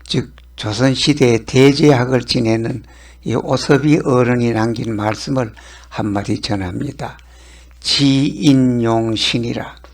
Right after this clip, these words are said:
사람은 항상 지혜롭고 어질고 그 다음에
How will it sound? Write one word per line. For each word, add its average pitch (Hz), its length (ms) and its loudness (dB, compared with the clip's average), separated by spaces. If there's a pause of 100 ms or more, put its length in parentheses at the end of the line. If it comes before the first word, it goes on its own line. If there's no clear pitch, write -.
(680)
사람은 123 640 0
항상 117 540 -4
지혜롭고 131 1040 -2 (580)
어질고 120 720 -2 (680)
그 - 120 -8
다음에 117 340 0